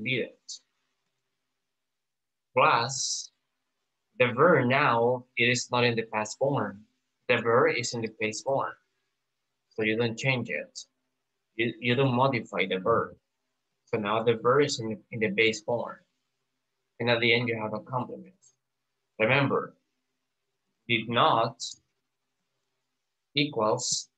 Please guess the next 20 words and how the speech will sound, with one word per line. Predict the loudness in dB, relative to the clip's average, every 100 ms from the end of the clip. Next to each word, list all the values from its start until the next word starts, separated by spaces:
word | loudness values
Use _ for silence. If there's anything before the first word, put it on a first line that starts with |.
| _ _ -4
an | -2
auxiliary. | -4 -4 -4 -4 -6 -10 _ _ _ _ _ _ _ _ _ _ _ _ _ _ _ _ _ _ _ _ _ _ _ _ _ _ _ _ _ _ _ _ _ _ _ _ _ _
It's | _ -10
an | -6
auxiliary. | -4 -2 -4 -4 -8 -12 _ _ _ _ _ _ _ _ _ _ _ _ _ _ _ _
And | 2 2
this | 2
is | -2
a | -2
negative. | 0 -2 -4 -10 -14 _ _ _ _ _ _ _ _ _ _ _ _ _ 2
Or | 4
you | 4
can | 2
use | 0 0
the | -2
contraction. | -2 -4 0 0 -2 -10 -10 -16 _ _ _ _ _ _ -4
The | -2
contraction | -2 -2 0 0 0 2
is | 2 0 -8 -14 -16 _ _ _ _ -10
didn't. | 0 0 0 -8